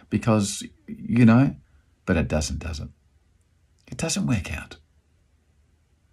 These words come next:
'Cause you weren't born to fit in. You were born to stand out.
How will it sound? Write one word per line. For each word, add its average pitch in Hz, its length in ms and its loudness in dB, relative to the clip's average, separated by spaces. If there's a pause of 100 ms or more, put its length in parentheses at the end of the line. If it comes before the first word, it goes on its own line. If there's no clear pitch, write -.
(240)
'Cause 139 160 2
you 160 80 2
weren't 147 240 4
born 123 240 8
to 120 80 2
fit 104 180 -2
in. 67 260 -6 (1000)
You 101 100 4
were 101 80 6
born 101 220 6
to 95 80 -2
stand 92 320 -2
out. 76 260 -8